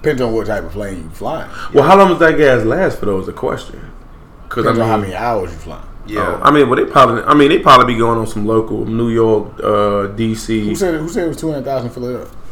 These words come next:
Speaker 1: Fill what
Speaker 3: Uh,
Speaker 1: up?
Speaker 3: that's just a rumor.
Speaker 1: To
Speaker 3: Like,
Speaker 1: fill
Speaker 3: that
Speaker 1: what
Speaker 3: shit,
Speaker 1: up?
Speaker 3: um, like
Speaker 1: What?
Speaker 3: a plane
Speaker 2: Well, I mean,
Speaker 1: A plane?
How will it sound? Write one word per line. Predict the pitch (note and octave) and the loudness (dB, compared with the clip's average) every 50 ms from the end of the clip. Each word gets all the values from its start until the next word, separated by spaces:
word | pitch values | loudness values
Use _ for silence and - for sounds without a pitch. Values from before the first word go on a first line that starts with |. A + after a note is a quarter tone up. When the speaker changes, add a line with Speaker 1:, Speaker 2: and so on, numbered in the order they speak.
| - - - | -14 -10 -6
Speaker 1:
Fill | B2 A#2+ A2 | -4 -2 0
what | A#2 C3+ | 0 0
Speaker 3:
Uh, | C#3+ | 0
Speaker 1:
up? | C#3 B2 A#2 A2+ | -2 -2 -4 -4
Speaker 3:
that's | E3 A#3 D#4+ | -4 -4 -4
just | D#4+ D4 - - - - - - - - - | -4 -4 -6 -8 -10 -14 -18 -18 -18 -14 -14
a | G2+ | -12
rumor. | G#2 A2 E3 A3+ - - - - - - - - - - | -10 -10 -8 -8 -8 -10 -10 -14 -16 -18 -20 -20 -18 -10
Speaker 1:
To | - | -4
Speaker 3:
Like, | - D3+ D#3+ | 0 2 2
Speaker 1:
fill | C#3+ | 4
Speaker 3:
that | - D#3+ | 4 4
Speaker 1:
what | F3+ F3 | 6 6
Speaker 3:
shit, | E3+ D#3 - - - - - - - - | 4 4 2 0 -6 -12 -14 -10 -4 -2
Speaker 1:
up? | |
Speaker 3:
um, | D#3 D#3+ D#3+ D3+ D3 C#3+ C3 C3 C#3+ | 0 2 2 2 0 -2 -4 -4 -4
like | C#3+ C3+ A#2+ | -4 -4 -4
Speaker 1:
What? | |
Speaker 3:
a | A#2 - | -6 -6
plane | - E3 D#3 C#3+ B2 G#2 - - - - | -6 -6 -4 -4 -6 -8 -10 -10 -6 0
Speaker 2:
Well, | - - A3 | 2 4 6
I | G#3+ | 8
mean, | A3+ G#3+ E3+ D3 | 8 8 6 6
Speaker 1:
A | B2+ D#3 F#3+ - | 6 6 6 6
plane? | - F#3+ G3+ A3 A#3+ B3 C4+ D#4+ - - | 4 4 2 2 2 2 0 0 -2 -6